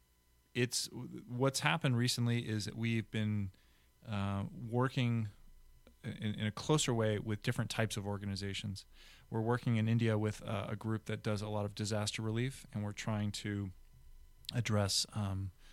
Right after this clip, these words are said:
uh, childhood trauma with the playgrounds. Uh, we're talking with, uh, some people who, who work in refugee camps, uh, in Uganda. Um, you know, we, we've worked with, um, groups that are interested in public health.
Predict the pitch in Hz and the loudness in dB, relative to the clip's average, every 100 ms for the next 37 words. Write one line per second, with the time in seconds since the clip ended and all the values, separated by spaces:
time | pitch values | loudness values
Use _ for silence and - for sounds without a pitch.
0 | - - - - 104 - - 104 107 - | -20 -20 -10 -6 0 4 4 4 0 0
1 | 107 110 110 107 123 117 - 110 117 107 | 4 4 4 0 -4 -4 -4 -4 -2 0
2 | 110 110 - - 104 101 107 110 110 104 | 0 -2 -4 -6 -4 -4 -4 -2 -2 0
3 | 104 101 - - - - - - 104 101 | 0 0 -4 -16 -20 -20 -20 -8 -2 0
4 | 104 - 110 117 113 107 104 107 104 107 | 0 -2 -2 -2 -2 0 0 0 -2 -4
5 | - 110 104 107 104 110 110 104 113 - | 0 0 2 2 4 2 2 -2 -2 0
6 | 113 110 - - 101 98 104 98 98 107 | 0 0 -2 -4 -4 -4 -2 -2 0 2
7 | 113 110 110 - - - - - - 101 | 2 2 -2 -6 -16 -16 -16 -16 -8 -4
8 | 98 98 101 101 98 - - - - - | 0 0 0 0 -4 -10 -20 -20 -20 -20
9 | - 104 98 107 107 113 107 101 107 - | -6 -2 0 0 -2 -2 -4 0 -2 -2
10 | 110 101 - - 98 95 95 95 95 - | -4 -4 -6 -4 -4 -2 -2 -4 -6 -10
11 | - - - - 135 - 107 107 - 107 | -20 -20 -18 -16 -12 -4 -2 -2 -2 -2
12 | 110 - 104 107 95 - 104 107 - 120 | -2 -2 -4 -2 -2 -2 -2 -4 2 4
13 | 113 - - | 4 0 -12